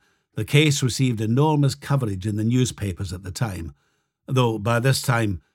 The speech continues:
McKilrick had long stopped keeping reports of his cases in scrapbooks. Following a two-week trial,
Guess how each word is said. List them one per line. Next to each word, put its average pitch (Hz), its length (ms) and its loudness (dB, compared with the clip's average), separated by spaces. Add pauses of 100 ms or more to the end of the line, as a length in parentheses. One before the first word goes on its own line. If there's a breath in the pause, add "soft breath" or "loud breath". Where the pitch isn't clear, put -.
(140)
McKilrick 117 520 2
had 110 100 -4
long 120 300 0
stopped - 420 -4
keeping 107 300 -2
reports 101 440 -4
of 95 100 -10
his 92 120 -8
cases 98 480 -4
in 87 100 -10
scrapbooks. - 800 -8 (920)
Following 165 500 4
a 139 60 4
two-week 139 500 2
trial, 95 460 -4